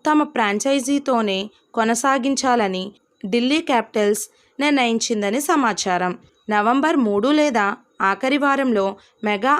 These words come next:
ఆక్షన్ జరగనున్న విషయం తెలిసిందే. ఈసారి కూడా విదేశాల్లో మెగా వేలాన్ని నిర్వహించాలని బీసీసీఐ భావిస్తున్నట్లు సమాచారం. ఐపీఎల్ పదిహేడవ సీజన్కు గత డిసెంబర్లో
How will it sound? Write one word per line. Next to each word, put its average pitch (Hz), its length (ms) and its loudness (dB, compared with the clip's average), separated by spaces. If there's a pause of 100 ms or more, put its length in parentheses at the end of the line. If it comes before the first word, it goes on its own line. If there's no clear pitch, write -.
(100)
ఆక్షన్ 226 460 -2 (500)
జరగనున్న 269 640 2
విషయం 220 400 -2
తెలిసిందే. 233 600 -2 (800)
ఈసారి 302 460 0
కూడా 214 340 2 (380)
విదేశాల్లో 254 720 0 (320)
మెగా 208 300 0
వేలాన్ని 269 540 0
నిర్వహించాలని 220 960 0 (400)
బీసీసీఐ 254 840 -2 (360)
భావిస్తున్నట్లు 214 800 0
సమాచారం. 202 720 -2 (380)
ఐపీఎల్ 262 460 0 (360)
పదిహేడవ 277 540 0
సీజన్కు 247 600 -2 (500)
గత 226 240 0
డిసెంబర్లో 247 720 0